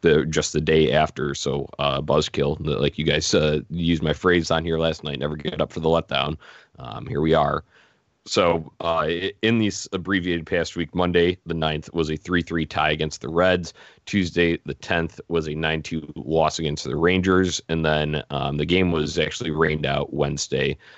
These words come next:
um, against the Rockies. And then Thursday was supposed to be an off day originally. And then one that I'm most pissed about, guys, is, uh, Friday. It was supposed to be at Camelback Ranch against the Cubs on the thirteenth.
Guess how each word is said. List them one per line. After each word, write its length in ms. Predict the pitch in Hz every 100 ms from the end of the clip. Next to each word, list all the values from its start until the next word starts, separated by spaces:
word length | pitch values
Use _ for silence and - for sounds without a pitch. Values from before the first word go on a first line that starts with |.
| _ -
um, 480 | 67 62 55 69 67 - _ _ _ _ -
against 280 | 82 -
the 240 | 80 73 76
Rockies. 800 | 85 80 73 - 73 73 73 - -
And 160 | 76 76
then 360 | 73 73 73
Thursday 360 | - 82 80 78
was 80 | 73
supposed 240 | - 90
to 80 | 85
be 100 | 80
an 60 | 78
off 220 | 76 -
day 160 | 78
originally. 560 | 73 76 76 76 71 76
And 120 | 76
then 140 | 71 - - -
one 180 | 131 113
that 100 | 87
I'm 80 |
most 240 | 82 85 -
pissed 200 | 69 -
about, 240 | 71 67
guys, 280 | 71 71 71
is, 220 | 69 -
uh, 200 | 73 71
Friday. 580 | 71 - 73 73 73 67 -
It 80 | 71
was 100 | -
supposed 160 | 80
to 40 | 78
be 80 | 73
at 80 |
Camelback 380 | - 76 73 71 -
Ranch 300 | 65 69 80
against 240 | 65 -
the 60 | -
Cubs 480 | - 73 73 71 -
on 160 | 69
the 60 | 69
thirteenth. 760 | - 69 - - 71 73 71